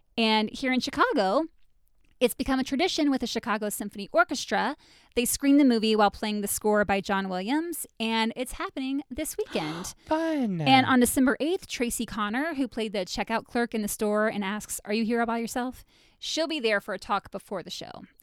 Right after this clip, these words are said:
Speaker 1: I've always wanted to go to that, but I've just never had the chance. It's also kind of expensive.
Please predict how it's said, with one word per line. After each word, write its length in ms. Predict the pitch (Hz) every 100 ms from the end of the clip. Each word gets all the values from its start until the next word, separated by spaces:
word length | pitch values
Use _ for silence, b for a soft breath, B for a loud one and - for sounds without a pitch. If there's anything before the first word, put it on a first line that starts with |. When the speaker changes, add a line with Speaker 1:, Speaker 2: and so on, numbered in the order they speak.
| -
Speaker 1:
I've 140 | 233 -
always 360 | 247 269 269
wanted 180 | 262 247
to 60 | 226
go 40 |
to 80 | 220
that, 180 | 196 -
but 120 | 196
I've 100 | 196
just 180 | 196 -
never 500 | 196 185 196 196 - -
had 180 | - -
the 60 |
chance. 500 | 180 - - - - -
It's 140 | -
also 320 | 214 247 233
kind 220 | - - 220
of 60 |
expensive. 500 | - - - 202 -